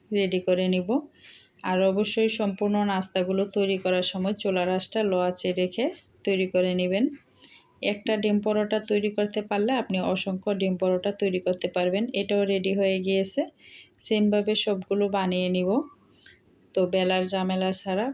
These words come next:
খুব সহজে আমি তৈরি করে নিয়েছি ডিম পরোটা। আশা করি এই রেসিপিটা আপনাদের ভালো লেগেছে।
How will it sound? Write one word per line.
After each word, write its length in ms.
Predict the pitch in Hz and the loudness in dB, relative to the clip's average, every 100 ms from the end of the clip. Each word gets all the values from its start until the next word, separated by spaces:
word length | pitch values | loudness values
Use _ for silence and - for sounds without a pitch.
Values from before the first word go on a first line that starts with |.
| - | -6
খুব 160 | - 220 | -4 -2
সহজে 440 | - 220 214 214 214 | 0 2 2 2 2
আমি 180 | 208 208 | 2 2
তৈরি 300 | 208 208 208 | 2 2 2
করে 240 | 208 208 | 2 2
নিয়েছি 420 | 208 202 208 - 339 440 _ _ _ _ _ | 2 2 0 -2 -4 -4 _ _ _ _ _
ডিম 280 | 190 196 196 | -6 0 0
পরোটা। 460 | 185 185 185 185 277 - _ - - _ - | 2 2 2 2 -2 -4 _ -20 -20 _ -6
আশা 280 | 196 196 220 | -4 0 0
করি 200 | 220 220 | 0 0
এই 100 | 220 | 2
রেসিপিটা 500 | 214 214 214 220 214 208 | 2 -2 -2 -2 -2 -2
আপনাদের 360 | 208 208 214 208 | -2 0 0 0
ভালো 240 | 208 202 | 0 2
লেগেছে। 400 | 202 202 214 214 | 0 0 -2 -4